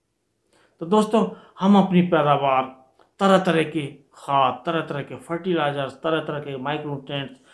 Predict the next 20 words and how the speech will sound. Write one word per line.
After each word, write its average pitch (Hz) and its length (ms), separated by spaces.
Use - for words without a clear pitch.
और 143 220
तरह-तरह 175 440
के 147 60
पीजीआर 180 720
लगाकर 135 400
कर 170 160
सकते 220 260
हैं, 208 420
लेकिन 214 260
हमारा 170 340
ये 180 140
प्रयास 175 560
होना 165 220
चाहिए 127 440
कि 208 80
हमारा 156 640
खर्चा 156 340
भी 160 160
सीमित 139 500
हो, 107 240